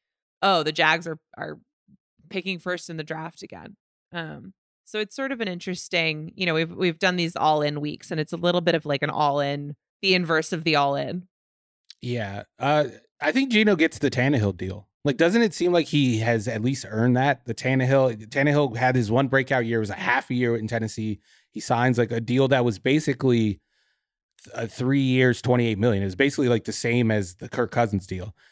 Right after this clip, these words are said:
Speaker 2: So I would not be surprised if that happens. I, I do wonder, though, if Seattle
Speaker 1: I think so,
Speaker 2: at
Speaker 1: too,
Speaker 2: least
Speaker 1: for the record.
Speaker 2: at least thinks about maybe selling high on Geno. Like, he is thirty-two. Like, it's not like he's a young quarterback. It's not like,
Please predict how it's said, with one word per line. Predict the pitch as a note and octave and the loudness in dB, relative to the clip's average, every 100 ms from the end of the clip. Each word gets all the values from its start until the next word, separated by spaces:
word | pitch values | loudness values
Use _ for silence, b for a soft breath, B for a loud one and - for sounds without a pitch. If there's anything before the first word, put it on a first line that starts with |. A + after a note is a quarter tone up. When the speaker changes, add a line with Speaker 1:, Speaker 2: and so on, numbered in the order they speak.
| b - | b 0
Speaker 2:
So | D3 | 2
I | D3 | 4
would | E3 | 4
not | E3 F3+ | 4 2
be | F3+ | 0
surprised | D3 C#3+ C3+ | 2 2 2
if | G#2+ | 0
that | A2+ A2+ | -2 -2
happens. | A2+ G2+ G#2 G2+ | -4 -4 -6 -8
I, | G2+ C#3 | -2 -2
I | B2+ D#3 | 2 2
do | D3 A#3 | 2 0
wonder, | G3 D#3 F3 | 2 4 4
though, | B2+ A#2 | 4 2
if | G#2 | 0
Seattle | - B2+ C3+ D3 | 0 2 4 4
Speaker 1:
I | |
think | G4 F4+ | 2 -2
so, | F#4 | -4
Speaker 2:
at | - | -2
Speaker 1:
too, | |
Speaker 2:
least | F3+ D#3+ - | -2 -4 -8
Speaker 1:
for | |
the | F#3+ | -4
record. | D#3+ D#3 D#3+ _ _ _ _ _ - | -4 -6 -18 _ _ _ _ _ -8
Speaker 2:
at | C#3 C#3 | -4 -2
least | F#3+ - - | -4 -6 -2
thinks | D3+ D#3+ - - - - | 0 0 -2 -14 -16 -10
about | A#2+ A#2 A2 G2 F#2+ _ _ _ _ _ _ _ _ _ _ _ _ | -2 2 2 0 -4 _ _ _ _ _ _ _ _ _ _ _ _
maybe | - B2+ D#3 G#3 | -10 -6 -4 -4
selling | - D#3 D#3+ D3 | -2 0 2 0
high | B2+ E3 | 2 2
on | G3+ F#3+ | 2 2
Geno. | G#3 D#4+ E4 C4 | 0 0 0 0
Like, | B2+ G#2+ - | 0 -2 -4
he | C#3 F3+ | 2 4
is | G3+ - | 4 4
thirty-two. | E3 E3 - D#3 E3+ | 2 2 2 2 4
Like, | E3 A#2+ | 2 0
it's | A#2+ - | -4 0
not | C#3+ D3 | 2 2
like | B2+ | 0
he's | B2+ | 0
a | G#2+ | 0
young | G2+ A2+ B2+ | 0 0 2
quarterback. | C#3+ C#3+ D3+ D#3+ B3 | 2 2 2 0 -2
It's | - A2 | -10 -4
not | C3+ C3 | -2 0
like, | A#2+ A#2 - | 0 0 -4